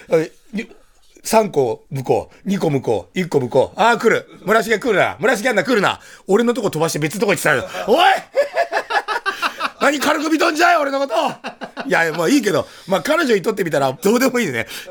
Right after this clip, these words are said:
笑点メンバーとかどうでも、多分あそこに木久扇師匠がいてもい-、行ってないよ、村重は。<laughs>いや、でも本当にね、なんかすごかった。なんか、で、もう怖くてさ。で、その前に、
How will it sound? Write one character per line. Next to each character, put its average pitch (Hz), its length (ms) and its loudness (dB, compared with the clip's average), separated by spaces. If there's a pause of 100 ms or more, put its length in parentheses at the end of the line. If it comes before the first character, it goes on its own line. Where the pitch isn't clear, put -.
(120)
笑 277 220 0
点 277 240 -4
メ 269 80 0
ン 254 60 -2
バ 208 80 0
ー - 20 -6
と 151 80 -8
か 143 60 -6
ど 165 80 -2
う 175 40 -4
で 156 60 0
も、 - 60 -10 (200)
多 285 140 2
分 226 80 2
あ 190 60 0
そ 240 80 -8
こ 269 80 -4
に 214 120 -6
木 - 140 -10
久 330 180 -2
扇 311 80 2
師 - 60 -4
匠 226 100 0
が 180 60 2
い 160 60 0
て 208 80 0
も 160 80 0
い-、 147 60 -4
行 151 240 -10
っ - 20 -14
て 233 160 0
な 247 80 2
い 180 40 -2
よ、 123 80 -2
村 175 140 0
重 160 180 -2
は。 123 220 0
<laughs> - 80 -12 (3250)
い 147 40 0
や、 175 100 6
で 165 80 0
も 151 100 2
本 156 140 -2
当 170 100 -2
に 165 100 0
ね、 277 200 2
な 156 120 -2
ん 131 60 -4
か 127 140 -4
す 143 120 -8
ご 151 100 -2
か 143 60 2
っ 131 100 -2
た。 113 240 -8
な 143 120 -4
ん 131 60 -8
か、 - 220 -6
で、 165 200 2 (1120)
も 147 160 -2
う - 60 -10
怖 165 300 -4
く - 80 -14
て 110 100 -12
さ。 92 180 -10
で、 127 140 -4
そ 180 140 -2
の 247 80 2
前 269 280 0
に、 120 340 -8